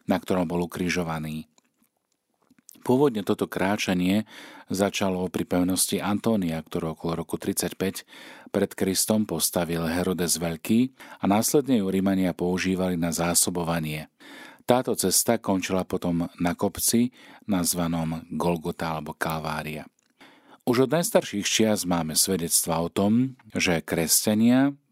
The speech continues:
prichádzali do Svätej Zeme, svätého mesta Jeruzalema, aby osobitne prešli túto cestu od pevnosti Antónia na Golgotu, zatiaľ čo pritom meditovali nad vybranými časťami Evanjelia alebo Svätého písma.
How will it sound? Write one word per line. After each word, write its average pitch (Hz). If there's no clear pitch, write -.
prichádzali 95
do 85
Svätej 82
Zeme, 87
svätého 85
mesta 80
Jeruzalema, 98
aby 95
osobitne 113
prešli 92
túto 82
cestu 107
od 87
pevnosti 85
Antónia 98
na 82
Golgotu, 113
zatiaľ 127
čo 113
pritom 98
meditovali 90
nad 82
vybranými 90
časťami 85
Evanjelia 82
alebo 80
Svätého 82
písma. 82